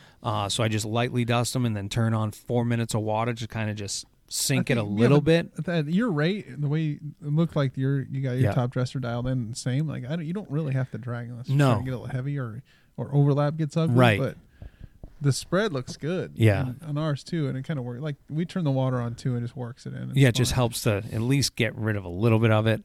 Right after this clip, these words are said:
Speaker 1: uh, or at least take the look of that dry sand
Speaker 2: Yeah.
Speaker 1: sitting right on top, and you just
Speaker 2: Right.
Speaker 1: push it down a little. And then the next day I lower 'em again, uh, and ended up throwing baskets on 'em. Uh,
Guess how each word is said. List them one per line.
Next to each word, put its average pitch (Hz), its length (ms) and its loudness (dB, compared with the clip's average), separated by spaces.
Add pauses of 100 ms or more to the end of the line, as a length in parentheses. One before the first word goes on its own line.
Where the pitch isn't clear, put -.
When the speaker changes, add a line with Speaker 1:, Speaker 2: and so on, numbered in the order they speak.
(140)
Speaker 1:
uh, 98 440 0 (500)
or 120 100 8
at 120 80 8
least 139 260 6
take 127 440 0
the 107 100 2
look 107 600 6
of 107 160 -2
that 101 260 -4
dry 104 440 4
sand 104 400 -2
Speaker 2:
Yeah. 143 120 2
Speaker 1:
sitting 110 240 2
right 113 180 4
on 104 200 2
top, 98 380 -2
and 101 140 -4
you 95 60 -2
just 139 140 0
Speaker 2:
Right. 123 80 -4
Speaker 1:
push 127 200 2
it 123 60 -8
down 107 180 2
a 107 80 4
little. 107 180 2 (480)
And 123 120 4
then 139 100 10
the 127 80 8
next 139 240 4
day 147 220 6
I 143 120 4
lower 135 480 8
'em 131 120 6
again, 123 540 4 (240)
uh, 113 280 4
and 110 160 4
ended 123 220 6
up - 160 0
throwing 127 320 4
baskets 123 520 2
on 131 240 2
'em. 139 200 0 (680)
Uh, 104 500 2